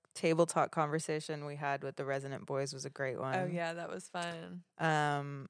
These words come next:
Speaker 2: Yeah, we, like, got all of them in one place at one time,
Speaker 1: which was
Speaker 2: besides
Speaker 1: very rare.
Speaker 2: minus Tommy.
Speaker 1: Yeah.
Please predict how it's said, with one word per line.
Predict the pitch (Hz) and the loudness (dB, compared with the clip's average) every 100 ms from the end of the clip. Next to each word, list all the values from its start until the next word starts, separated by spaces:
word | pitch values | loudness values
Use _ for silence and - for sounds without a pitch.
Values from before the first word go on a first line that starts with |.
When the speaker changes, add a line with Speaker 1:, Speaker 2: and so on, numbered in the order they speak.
| _ _ - | _ _ -6
Speaker 2:
Yeah, | 170 170 | -4 -4
we, | 175 175 170 | -6 -4 -4
like, | 170 | -4
got | 165 170 | -2 0
all | 165 175 170 | 2 2 0
of | 165 | -2
them | 165 | -4
in | 160 160 | -6 -6
one | 156 | -6
place | 160 160 147 160 156 | -6 -4 -4 -4 -4
at | 139 | -4
one | 143 147 | -6 -8
time, | 151 156 147 175 | -8 -6 2 2
Speaker 1:
which | 170 | 2
was | 165 156 | 0 -2
Speaker 2:
besides | 151 | 4
Speaker 1:
very | 160 156 160 170 | 6 8 8 8
rare. | 165 160 156 156 | 8 8 8 8
Speaker 2:
minus | 170 202 | 6 4
Tommy. | 190 175 151 139 120 147 | 0 -2 -2 -6 -8 2
Speaker 1:
Yeah. | 170 160 151 147 151 | 8 10 8 6 4